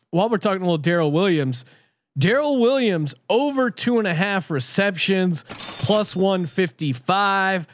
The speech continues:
I'm throwing a hundred grand on it. Again, this is just kind of leaning into the angle that they're gonna be throwing a ton, maybe throwing a little bit to the running backs. They do a good job at distributing the ball. Obviously, Kelce, obviously, uh,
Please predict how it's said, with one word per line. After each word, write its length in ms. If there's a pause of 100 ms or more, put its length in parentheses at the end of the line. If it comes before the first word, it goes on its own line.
(200)
I'm 160
throwing 280
a 100
hundred 300
grand 340
on 140
it. 140 (320)
Again, 400
this 180
is 140
just 160
kind 240
of 80
leaning 500
into 220
the 180
angle 460
that 300 (280)
they're 140
gonna 140
be 80
throwing 380
a 100
ton, 400 (240)
maybe 320
throwing 320
a 20
little 160
bit 160
to 80
the 80
running 300
backs. 260
They 100
do 140
a 40
good 160
job 340
at 160
distributing 480
the 60
ball. 340 (280)
Obviously, 460
Kelce, 640
obviously, 600
uh, 260